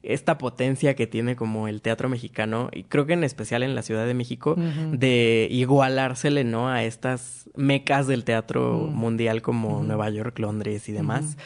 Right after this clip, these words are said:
Speaker 1: Y pues sí es cierto, ¿no? Porque, o sea, yo lo he escuchado muchas veces, en la Ciudad de México, o sea, puedes ver una obra de teatro diferente cada día de la
Speaker 2: Ujú.
Speaker 1: semana,
Speaker 2: Ujú,
Speaker 1: ¿no? Y,
Speaker 2: ujú.
Speaker 1: y seguramente en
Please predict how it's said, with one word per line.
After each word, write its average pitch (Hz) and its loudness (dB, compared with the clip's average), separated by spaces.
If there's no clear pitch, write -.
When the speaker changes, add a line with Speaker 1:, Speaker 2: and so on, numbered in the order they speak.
Speaker 1:
Y 139 2
pues 160 4
sí 220 4
es 226 4
cierto, 262 4
¿no? 139 2
Porque, 113 -2
o 135 -2
sea, 127 0
yo 151 4
lo 156 8
he 160 6
escuchado 156 2
muchas 139 0
veces, 123 -6
en 120 -2
la 123 0
Ciudad 147 4
de 165 2
México, 147 -2
o - -20
sea, 123 -2
puedes 151 4
ver 151 4
una 143 2
obra 135 4
de 117 -6
teatro 120 -4
diferente 120 -4
cada - 4
día 131 6
de 135 4
la 127 4
Speaker 2:
Ujú. 120 -4
Speaker 1:
semana, 113 2
Speaker 2:
Ujú, 107 4
Speaker 1:
¿no? 123 4
Y, 151 4
Speaker 2:
ujú. 165 0
Speaker 1:
y 135 2
seguramente 170 2
en 127 0